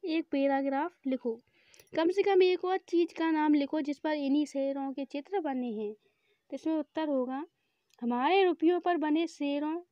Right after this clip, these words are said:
चित्र का इतिहास महत्वपूर्ण है। सम्राट अशोक के शासनकाल के दौरान चार शेरों की मूर्ति बनाई गई और फिर उन्हें सारनाथ में एक विशाल स्तंभ पर स्थापित किया गया।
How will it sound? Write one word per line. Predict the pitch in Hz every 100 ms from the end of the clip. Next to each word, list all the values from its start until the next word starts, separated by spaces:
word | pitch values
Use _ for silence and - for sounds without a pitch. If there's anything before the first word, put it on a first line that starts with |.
| -
चित्र | 302 - 311
का | 311
इतिहास | 285 - 262 285 294
महत्वपूर्ण | 269 254 254 - - 277 277 262
है। | 233 240 - _ _ _ _ _ _ _ _ _ - _ _ -
सम्राट | 302 320 349 392
अशोक | 349 339 339
के | 359
शासनकाल | 320 294 294 311 302 294 294
के | 302
दौरान | 277 262 269 277 320 _ _
चार | - 302 330 311
शेरों | - 277 285 294
की | 285
मूर्ति | 262 240 233 269
बनाई | 277 269 269 277
गई | 285 311 _ _ _ _ 339
और | 311
फिर | 302 320
उन्हें | 330 330
सारनाथ | 311 285 277 302 311 294 294
में | 311 269
एक | 302 302
विशाल | 254 269 269 302 359
स्तंभ | 330 - 277 262
पर | 269 262
स्थापित | - 247 233 294 339 _ -
किया | 262 233
गया। | 226 214